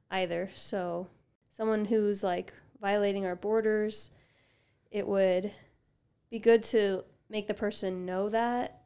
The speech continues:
and it would be a disservice if you just let it go type of thing, and enabling them to continue to live in sin or,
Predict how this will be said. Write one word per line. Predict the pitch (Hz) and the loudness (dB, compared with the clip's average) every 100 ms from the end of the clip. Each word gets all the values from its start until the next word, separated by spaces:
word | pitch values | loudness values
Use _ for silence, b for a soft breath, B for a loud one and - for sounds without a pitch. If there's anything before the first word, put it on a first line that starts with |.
| - | -12
and | 214 190 185 190 202 226 - _ _ _ _ _ - | -6 -4 -4 -6 -8 -12 -20 _ _ _ _ _ -4
it | |
would | 214 | -2
be | 208 220 | 4 2
a | |
disservice | 208 202 214 202 202 - | 2 -2 -2 0 -2 -4
if | 226 | -8
you | 196 185 | -8 -8
just | 190 190 | -8 -8
let | 180 175 | -8 -8
it | - | -8
go | - - - - _ _ _ | -8 -8 -8 -12 _ _ _
type | - - | -20 -18
of | - | -18
thing, | - 71 - - | -14 -12 -10 -10
and | - - b b b b b _ _ - | -12 -14 b b b b b _ _ -14
enabling | 202 196 190 190 190 | -6 -2 0 0 0
them | 185 180 | -4 -6
to | 190 | -8
continue | - 196 202 190 185 | -6 -6 -4 -2 -2
to | 180 | -2
live | 175 180 | -2 -4
in | 180 196 | -6 -10
sin | - 240 233 226 226 | -4 -2 0 -2 -4
or, | - 196 190 185 185 | -4 -2 -2 -4 -6